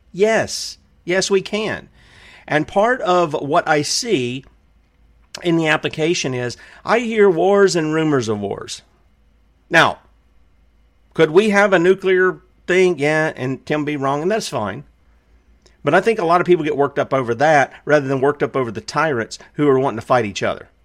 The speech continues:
And again, I've said, let's get the tyrants in government and let's put them in a, a real W W E cage match, one they can't fake.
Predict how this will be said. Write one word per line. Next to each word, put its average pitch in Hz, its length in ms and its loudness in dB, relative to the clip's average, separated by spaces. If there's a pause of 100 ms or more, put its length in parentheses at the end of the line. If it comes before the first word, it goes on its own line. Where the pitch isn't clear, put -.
(840)
And 123 100 -4
again, 135 300 -2
I've 127 160 -2
said, 113 340 -2 (160)
let's 220 220 -2
get 294 160 -4
the - 80 -6
tyrants 190 560 0
in 156 220 -6
government 160 480 2 (260)
and 147 120 0
let's 208 200 0
put 233 160 2
them 196 120 2
in 156 220 0
a, 156 140 0
a 139 100 -2
real 185 400 6
W 135 300 2
W 123 320 -2
E 131 200 -4
cage 127 340 -4
match, 110 380 -8 (140)
one 180 220 4
they 170 100 2
can't - 300 -6
fake. - 400 -6